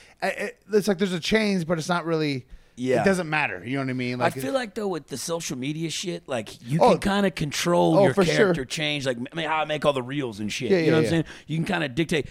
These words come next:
Speaker 2: And, and, and, but, but also, too, what, like, when you go and, like, cut a promo, uh, like, you know, are you, 'cause, like, when I cut them little one-minute videos and those, I, I'm just
Speaker 1: Yeah.
Speaker 2: making that shit up top of my head.
Speaker 1: Oh,
Speaker 2: Do you
Speaker 1: I can tell.
Speaker 2: write your stuff down or, and
Speaker 1: So,
Speaker 2: kinda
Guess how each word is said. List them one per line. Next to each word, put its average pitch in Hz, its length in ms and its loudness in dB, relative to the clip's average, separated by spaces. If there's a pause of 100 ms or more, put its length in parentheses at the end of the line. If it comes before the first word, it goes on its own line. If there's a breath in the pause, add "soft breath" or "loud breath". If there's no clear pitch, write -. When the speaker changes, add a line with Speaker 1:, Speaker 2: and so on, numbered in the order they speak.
(260 loud breath)
Speaker 2:
And, 175 140 -6
and, 175 220 -10
and, 165 120 -6
but, 165 200 -2
but 156 100 -2
also, 196 260 -2
too, 180 200 -4
what, 170 140 -2
like, 123 180 -2 (280 soft breath)
when 139 160 -4
you 247 140 -4
go 196 360 -4
and, 113 140 -10
like, 120 220 -14
cut 147 200 -12
a 147 40 -16
promo, 165 680 0
uh, - 160 -14 (160)
like, 120 360 -2
you 165 120 -4
know, 104 240 -4
are - 100 -4
you, 226 220 0 (120)
'cause, 165 140 -2
like, 151 140 0
when 170 80 -8
I 226 80 -10
cut 226 200 -12
them 190 120 -6
little 165 120 0
one-minute 160 400 0
videos 151 300 -6
and 135 80 -10
those, 123 140 -12
I, 131 160 -8
I'm 180 160 0
just 151 140 -4
Speaker 1:
Yeah. 127 60 -8
Speaker 2:
making 123 220 -2
that 113 140 -8
shit 123 160 -6
up 104 180 -6
top 107 160 -4
of 104 60 -8
my 101 100 -4
head. 95 180 -8 (100)
Speaker 1:
Oh, 147 260 4
Speaker 2:
Do - 80 -2
you 196 220 8
Speaker 1:
I 214 40 8
can 165 80 2
tell. 131 160 4
Speaker 2:
write 190 300 2
your 170 160 0
stuff 175 460 -2
down 165 380 -2
or, 147 80 -2
and 151 80 -6
Speaker 1:
So, 220 160 6
Speaker 2:
kinda 156 380 -2